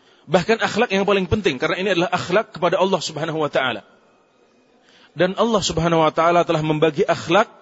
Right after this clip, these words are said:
sebagaimana membagi rezeki. Kalau kita meminta rezeki kepada Allah Subhanahu wa taala, jangan lupa untuk meminta keikhlasan juga kepada Allah Subhanahu wa taala.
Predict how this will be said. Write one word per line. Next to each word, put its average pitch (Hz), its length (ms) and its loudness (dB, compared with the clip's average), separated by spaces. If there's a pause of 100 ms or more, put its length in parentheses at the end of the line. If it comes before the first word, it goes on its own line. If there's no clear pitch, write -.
(360)
sebagaimana 165 560 0
membagi 156 480 0
rezeki. 127 320 -8 (1200)
Kalau 180 240 2
kita 202 160 2
meminta 185 400 0
rezeki 165 240 -6
kepada 160 240 0
Allah 156 160 -2
Subhanahu 143 400 0
wa 139 80 0
taala, 160 400 2 (400)
jangan 160 400 0
lupa 180 400 2
untuk 160 160 -4
meminta 165 560 0 (240)
keikhlasan 139 560 -2
juga 151 160 2
kepada 135 240 0
Allah 131 240 -4
Subhanahu 120 400 -6
wa 110 80 -6
taala. 104 320 -10